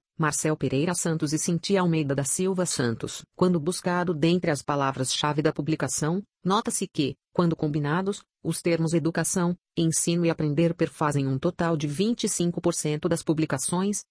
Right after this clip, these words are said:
número acima dos termos psicológico e saúde. Assim como na busca por título das publicações, verificou-se que vinte vírgula oitenta e três por cento trazem o termo "pandemia" dentre as palavras-chave,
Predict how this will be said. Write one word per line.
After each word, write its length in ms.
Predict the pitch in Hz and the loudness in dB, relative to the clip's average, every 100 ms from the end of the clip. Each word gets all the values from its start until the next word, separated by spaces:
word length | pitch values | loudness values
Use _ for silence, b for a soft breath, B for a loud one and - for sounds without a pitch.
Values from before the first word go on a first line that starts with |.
| _ | _
número 300 | 175 180 160 | 0 2 2
acima 380 | 147 - 240 214 | 0 0 0 0
dos 180 | 156 147 | -2 -2
termos 380 | 170 170 175 - | 0 2 0 -2
psicológico 760 | - - 160 139 123 127 - | -4 -2 0 0 -2 -2 0
e 80 | 180 | 0
saúde. 500 | 180 170 127 113 117 _ _ _ _ | 0 0 0 -2 -8 _ _ _ _
Assim 380 | 170 170 233 247 | -4 -2 -2 0
como 160 | 175 | 0
na 100 | 151 | 0
busca 380 | 143 165 190 - | 0 0 0 -4
por 160 | - 160 | -4 -4
título 380 | - 156 139 139 | -2 -2 0 0
das 160 | 143 | -2
publicações, 880 | - 180 196 160 - 180 180 202 - - - | -2 -2 0 -2 0 0 -2 -2 -8 -10 -4
verificou-se 680 | 156 160 - 175 180 180 | 2 2 2 0 -2 -2
que 140 | - 151 | -2 -2
vinte 320 | 151 180 190 | 0 0 0
vírgula 400 | 139 151 135 143 | 0 0 2 0
oitenta 320 | 143 - 196 | 0 -2 -2
e 80 | 208 | -2
três 320 | - 196 220 | 0 0 0
por 160 | - 170 | -2 -2
cento 380 | - 175 185 180 | 0 -2 0 -2
trazem 440 | - 208 202 170 | 0 0 2 0
o 60 | 147 | 0
termo 400 | - 135 131 - | 0 0 0 -2
"pandemia" 380 | 160 160 160 151 | 0 2 2 2
dentre 340 | 143 160 - | 2 0 -2
as 120 | 147 | -2
palavras-chave, 1000 | - 139 135 160 180 196 - 143 123 117 | 0 2 2 2 0 -2 -2 -2 -2 -4